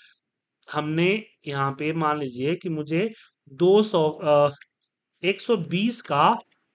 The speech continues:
डेटा चाहिए, तो हमने लगाया फॉर्मूला एक्स लुकअप। लेकिन एक्स लुकअप लेटेस्ट Excel में है, पुराने Excel में नहीं है।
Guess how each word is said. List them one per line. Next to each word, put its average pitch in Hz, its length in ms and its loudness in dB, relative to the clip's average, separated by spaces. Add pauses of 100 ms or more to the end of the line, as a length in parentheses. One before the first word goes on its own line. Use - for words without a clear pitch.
(180)
डेटा 226 240 4
चाहिए, - 320 -12 (500)
तो 220 120 -10
हमने 269 200 0
लगाया 214 340 4
फॉर्मूला 185 640 0
एक्स - 240 -10
लुकअप। 120 280 -18 (360)
लेकिन 233 300 2
एक्स 262 300 0
लुकअप 202 380 2
लेटेस्ट 214 460 0
Excel 165 320 -2
में 160 100 -2
है, 220 100 -2
पुराने 269 380 -2
Excel 190 240 -6
में 180 120 -2
नहीं 180 240 0
है। - 20 -18